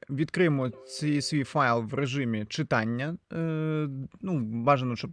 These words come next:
це ми зробили з U T F вісім, щоб у нас було дійсно, е, нормально для вичитування. Далі,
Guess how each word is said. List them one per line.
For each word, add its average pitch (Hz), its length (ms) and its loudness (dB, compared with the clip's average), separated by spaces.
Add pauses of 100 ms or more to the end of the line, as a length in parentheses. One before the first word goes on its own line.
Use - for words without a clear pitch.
це 139 160 2
ми 123 360 -2
зробили 123 460 2
з - 220 -10
U 120 220 -2
T 123 120 -4
F 123 180 -4
вісім, 170 280 -2
щоб - 180 -8
у 120 80 -4
нас 123 220 -2
було 110 420 -2
дійсно, 123 520 -4 (380)
е, 113 840 -2
нормально 123 580 -2
для 113 680 -2 (120)
вичитування. 117 680 -4 (640)
Далі, 131 380 4